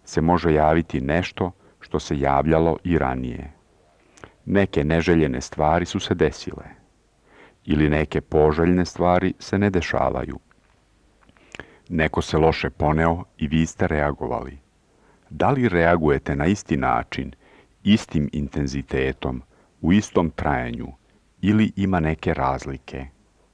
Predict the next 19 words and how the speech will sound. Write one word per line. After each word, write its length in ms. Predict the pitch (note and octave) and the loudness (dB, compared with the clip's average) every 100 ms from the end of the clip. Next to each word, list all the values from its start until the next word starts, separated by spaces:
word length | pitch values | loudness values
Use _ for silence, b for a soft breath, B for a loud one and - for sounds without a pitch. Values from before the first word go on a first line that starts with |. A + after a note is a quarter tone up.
| _ _ _ _ _ _ _ _ _ _ - b b b _ | _ _ _ _ _ _ _ _ _ _ -20 b b b _
Kada 260 | - E2+ D#2 | -2 0 0
ste 220 | - D2 | -2 -2
reagovali, 680 | C#2 D2+ F#2 G2+ G2 F#2+ F2 b b b | 2 2 4 4 4 0 -2 b b b
kako 340 | - B2+ - | -4 -2 -2
brzo 440 | G#2+ G2+ A2 G2 F#2+ | -2 0 0 0 -4
ste 240 | - E2+ | -2 -2
došli 400 | D#2 F2 - G2+ | 0 0 0 -2
k 100 | - | -4
sebi? 500 | - - C2+ B1 B1+ - _ b b b b b | -6 -4 -4 -4 -12 -16 _ b b b b b
Kako 300 | - G#2+ G2+ | -2 0 0
brzo 480 | D#2+ G2 G#2+ G2+ F#2+ | 2 2 2 2 0
počinjete 600 | - F2 - G2 F#2 F#2 | 0 -2 0 0 2 0
da 100 | D2+ | 0
posmatrate 800 | - D#2 - E2+ - E2+ - F#2 | 0 0 2 0 0 -4 -2 -2
osjećaje, 720 | - D2+ - - - D2+ C2+ - b b b - | 0 0 -2 -8 -8 -10 -12 -18 b b b -8
da 120 | C#2+ | -6
se 160 | - D#2 | -2 -2
oslobađate 920 | - - E2 F2 F2+ E2 E2+ - E2+ | 0 2 2 4 4 4 0 0 -2
negativnosti? 960 | E2+ D#2+ - D2 C2 C2 - - - | 0 -2 -4 -6 -6 -8 -10 -14 -16